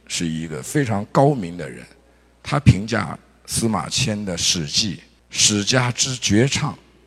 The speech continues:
无韵之离骚”，他把历史和文学打通了。而且司马迁，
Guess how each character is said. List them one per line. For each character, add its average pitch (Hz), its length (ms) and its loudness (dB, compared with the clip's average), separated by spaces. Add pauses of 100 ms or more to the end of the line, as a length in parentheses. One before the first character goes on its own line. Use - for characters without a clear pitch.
(160)
无 98 240 -2
韵 104 300 0
之 104 200 -2
离 87 280 -2
骚”， 95 320 -4 (760)
他 104 160 2
把 85 220 0 (440)
历 147 160 2
史 101 180 -4
和 98 180 0
文 98 220 2
学 107 200 2
打 - 260 -4
通 113 220 -8
了。 92 160 -10 (380)
而 - 160 2
且 - 180 0
司 131 200 -6
马 113 160 2
迁， 120 280 -2